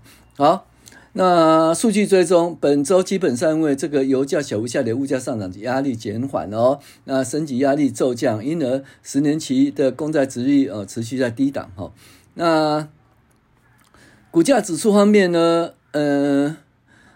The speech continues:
本周收盘是四六零四点三七，比上周四五九四点六三涨了零点二一percent。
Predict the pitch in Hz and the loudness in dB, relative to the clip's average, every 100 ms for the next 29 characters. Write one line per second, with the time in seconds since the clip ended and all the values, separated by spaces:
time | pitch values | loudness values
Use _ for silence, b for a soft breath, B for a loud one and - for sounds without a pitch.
0 | b b 151 143 202 208 208 208 208 151 | b b 0 2 4 2 4 2 4 0
1 | 156 202 170 220 190 170 170 180 151 143 | 0 -2 -2 0 2 4 4 4 4 2
2 | 147 165 - 180 139 120 120 151 151 156 | 0 -4 -2 -2 0 -2 -4 -6 -4 -4
3 | 147 110 165 143 139 143 139 139 180 139 | -4 -6 -6 -4 -4 -2 -2 -4 -4 -4
4 | 120 120 127 113 101 139 120 113 127 117 | -4 -6 -6 -8 -6 -8 -8 -6 -8 -6
5 | 131 135 104 107 104 139 139 113 131 127 | -8 -6 -6 -6 -6 -6 -6 -4 -4 -4
6 | 120 _ - 95 139 | -8 _ -14 -6 -4